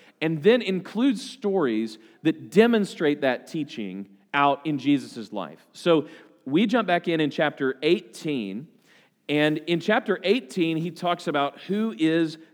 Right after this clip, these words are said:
the greatest with his disciples. He talks about the parable of the lost sheep.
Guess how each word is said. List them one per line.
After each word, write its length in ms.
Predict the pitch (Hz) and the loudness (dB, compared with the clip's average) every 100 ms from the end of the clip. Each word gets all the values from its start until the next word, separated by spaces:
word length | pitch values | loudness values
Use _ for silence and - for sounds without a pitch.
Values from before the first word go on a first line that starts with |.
| - | -8
the 80 | |
greatest 680 | 131 131 127 156 175 147 - | -6 -6 -2 2 4 2 -2
with 100 | 139 | -6
his 120 | 127 | -6
disciples. 480 | 131 120 131 113 107 | -8 -6 -4 -6 -6
He 120 | 190 | -6
talks 260 | 208 214 190 | -2 -2 -2
about 180 | 185 147 | -2 -2
the 100 | 147 | -6
parable 500 | - 160 180 170 156 | -4 0 2 2 0
of 60 | |
the 60 | 147 | 0
lost 320 | 143 143 139 | -2 0 -2
sheep. 360 | - 131 104 | -6 -6 -6